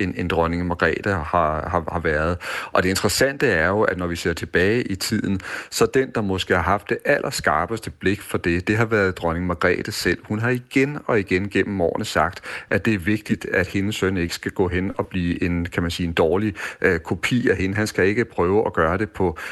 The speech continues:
hendes måde. Han, at hun har hele tiden igen og igen sagt til offentligheden, at kronprins Frederik skal have muligheden for at finde sin egen vej og sti. Og så har hun i øvrigt også, altså, vist, at hun har fuld tillid til, at han vil kunne gøre det på, øh, sin måde.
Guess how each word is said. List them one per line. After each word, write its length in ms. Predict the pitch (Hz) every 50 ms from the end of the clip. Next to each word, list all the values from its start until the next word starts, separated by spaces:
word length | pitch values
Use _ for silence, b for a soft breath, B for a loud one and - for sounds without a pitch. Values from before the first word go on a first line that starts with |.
| B B -
hendes 400 | - 101 101 110 127 123 - -
måde. 260 | 92 87 87 95 101
Han, 220 | 104 104 104 101 -
at 140 | - 104 92
hun 120 | - 107 101
har 60 | 101
hele 160 | 107 117 117
tiden 360 | - - 110 - - 110 110 -
igen 320 | 147 98 - 107 104 113
og 100 | 123 113
igen 240 | 95 - 92 90 101
sagt 320 | - - 90 82 - -
til 100 | - -
offentligheden, 580 | 87 80 87 - - 104 95 95 92 87 85 - -
at 280 | 87 90 87 - -
kronprins 340 | - - 95 82 - 92 -
Frederik 640 | - - 95 - - - 110 110 113 113 107 - B B B B B B B
skal 200 | - - 117 104
have 260 | - 95 95 95 95
muligheden 560 | 95 98 98 98 104 117 120 110 110 98 90
for 260 | - - 85 92 101
at 100 | - -
finde 240 | - - 90 92 98
sin 180 | 98 - 104 -
egen 400 | - 82 82 85 92 107 101 82
vej 220 | 87 85 87 95 - - - -
og 100 | - -
sti. 440 | - - - - 127 123 110 117 B B B B B B
Og 120 | - - -
så 80 | 120
har 60 | 117
hun 100 | 117 110
i 40 | 101
øvrigt 300 | 92 87 90 95 104 -
også, 300 | 87 82 87 90 - -
altså, 220 | - 95 87 95 90
vist, 380 | 85 92 101 98 - - -
at 140 | - 117 110
hun 140 | 98 95 107
har 60 | 104
fuld 300 | - - - 113 - -
tillid 360 | - - 104 98 107 113 -
til, 320 | - - - 90 92 98 - -
at 80 | 95
han 160 | 92 107 101 95
vil 80 | 98
kunne 120 | - - 92
gøre 280 | - - 82 80 82
det 100 | 92 101
på, 340 | - - 98 90 85 82 78
øh, 140 | 78 76 76
sin 280 | - - 113 101 -
måde. 300 | 90 80 78 - 85 90